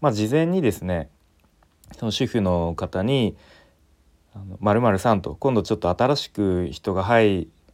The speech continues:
入るので、入ったので、あの、ちょっと体力的にしんどそうなので、シフトの回数ちょっと、あの、減らそうと思うんですけど、まあ、そんな感じで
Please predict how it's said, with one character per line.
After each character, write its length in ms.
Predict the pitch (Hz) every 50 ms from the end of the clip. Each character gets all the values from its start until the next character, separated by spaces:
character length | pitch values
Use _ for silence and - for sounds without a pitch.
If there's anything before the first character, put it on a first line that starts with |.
| _ _ _ _ _
入 220 | _ - 131 117 98
る 100 | 95 90
の 120 | 87 87
で、 380 | 98 135 147 135 113 95 - - - -
入 120 | - 127 107
っ 40 | -
た 120 | - 95
の 120 | 92 92
で、 340 | 98 127 135 117 98 - - _ _ - - _ _ _ _ _ _ _ _ _ _ _ _ _ _ -
あ 140 | 98 98
の、 440 | 95 95 92 90 90 90 90 90 90 92
ち 80 | 123
ょ 20 | 123
っ 20 |
と 360 | - - 92 87 85 80 - - _ _ _ _ _ _ _ _ _ - - - -
体 160 | - 120 107
力 160 | 110 104 -
的 200 | - 113 101 107
に 300 | 107 104 107 104 101 - _ _ _
し 180 | - - - 117
ん 40 | 113
ど 100 | 113 110
そ 440 | 110 135 131 123 117 113 110 104 101
う 20 |
な 120 | 92 90 87
の 140 | 85 85 85
で、 380 | 95 110 120 120 120 - - - _ _ _ _ _ _ _ _ _ _ _ _ _
シ 160 | - - 104
フ 60 | -
ト 120 | - 127 120
の 80 | 120
回 180 | - - 127 123
数 160 | - 131 104
ち 80 | - 139
ょ 40 |
っ 40 | 107
と、 280 | - - 92 82 - - _ _ _ _ _ _ _ _ _ _ -
あ 140 | 104 92
の、 300 | 90 90 90 87 87 87 85
減 100 | 107 104
ら 100 | 110 110
そ 120 | - - 139
う 60 | 110
と 80 | 104
思 120 | 95 98 95
う 20 |
ん 20 | 92
で 100 | 90 87
す 100 | - -
け 120 | - 90
ど、 440 | 110 139 147 135 113 92 - - - - _ _ _ _ _ _
ま 60 | - 117
あ、 20 |
そ 100 | - 131
ん 60 | 127
な 100 | 123 123
感 180 | - 131 123 120
じ 120 | 113 117
で 320 | 113 120 120 117 113 -